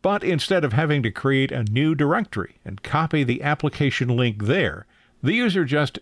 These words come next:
drags and drops the application's link from the Start menu directory to Executor's list of keywords, then fills in the preferred launch name.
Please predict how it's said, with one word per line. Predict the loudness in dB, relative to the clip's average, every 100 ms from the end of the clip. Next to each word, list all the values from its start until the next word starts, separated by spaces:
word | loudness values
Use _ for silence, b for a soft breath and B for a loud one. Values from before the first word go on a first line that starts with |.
| -2
drags | 0 2 0 -2
and | -2 -2 0
drops | 2 0 -2 -6
the | -4 -2
application's | -2 -2 0 0 0 0 -2 0
link | 0 0 -4 -4
from | 0 2
the | 0
Start | 0 0 0
menu | 0 0 2
directory | 2 2 0 -2 -4 -6 _
to | 0 0 0
Executor's | -2 -2 -2 0 0 0 -4 b b
list | 0 0 0 -6 -4
of | -4 -2
keywords, | -2 2 2 0 -4 -16 b b b b
then | 0 0 -2
fills | 0 2 2
in | 2 0
the | 0
preferred | -2 0 0 0 -2
launch | -2 0 0 0
name. | 0 0